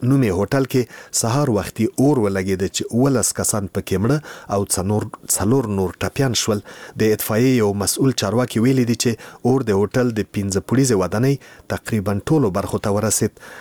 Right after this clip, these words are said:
دا چارواکی زیاتوي چې پنځه دېرش کسان له هوټل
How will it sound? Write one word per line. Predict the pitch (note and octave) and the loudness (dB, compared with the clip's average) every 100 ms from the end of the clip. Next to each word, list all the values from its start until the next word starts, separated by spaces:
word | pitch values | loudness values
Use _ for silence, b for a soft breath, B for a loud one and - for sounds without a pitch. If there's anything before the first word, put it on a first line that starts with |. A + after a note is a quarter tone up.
| B - | B -4
دا | C3 | 0
چارواکی | C3+ B2 B2+ D3+ C#3 | 2 2 0 2 2
زیاتوي | C3 B2+ C3 | 2 2 0
چې | B2+ C3+ B2+ - | 2 0 -2 -4
پنځه | A2+ C3+ C3 | 0 0 0
دېرش | G#2 - | -2 -2
کسان | G2+ D3+ D#3 D3+ | -2 0 -2 -4
له | - - G#2 F#2+ | -14 -6 -2 -2
هوټل | F#2+ G#2+ | 0 -2